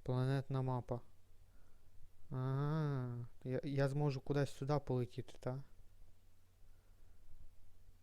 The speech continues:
Ну це ми вже на нову карту полетимо в наступній серії.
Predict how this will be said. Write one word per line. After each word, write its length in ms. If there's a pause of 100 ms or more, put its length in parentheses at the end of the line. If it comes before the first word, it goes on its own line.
(600)
Ну 80
це 180
ми 140
вже 400
на 180
нову 240
карту 320
полетимо 560 (1300)
в 20
наступній 420
серії. 440